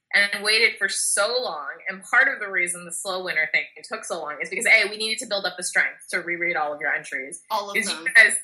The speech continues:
Speaker 1: you know, like, it was just so appalling. Um, I actually had to, co-, I compiled a text file of all the entries on my computer.
Speaker 2: Did you really? That's like an evil text file.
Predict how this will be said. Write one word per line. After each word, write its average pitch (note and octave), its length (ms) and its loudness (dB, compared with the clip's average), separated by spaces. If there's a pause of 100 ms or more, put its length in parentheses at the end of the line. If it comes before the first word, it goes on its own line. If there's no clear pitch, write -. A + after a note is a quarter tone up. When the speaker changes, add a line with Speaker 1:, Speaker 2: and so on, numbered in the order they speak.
Speaker 1:
you G3+ 80 2
know, E3 240 4
like, E3 240 2
it - 20 -4
was F3 120 -4
just - 500 0
so F#3 500 0
appalling. D3 640 -6 (100)
Um, - 400 6
I D4 60 12
actually A#3+ 340 6
had C4 140 -2
to, G3 80 -2
co-, G#3 260 -8
I F3+ 60 6
compiled F3+ 480 -4
a E3+ 40 -10
text - 360 -6
file F3 320 -2
of F3+ 80 -8
all D#3+ 120 -6
the D3 120 -10
entries E3 340 -4
on E3+ 80 -8
my D3 120 -2
computer. D#3+ 520 -6
Speaker 2:
Did B3+ 180 -10
you F#4 160 -8
really? G3 260 -14
That's C4+ 220 -10
like D#4 140 -10
an B3 180 -12
evil G3+ 400 -18
text - 300 -14
file. E3 380 -12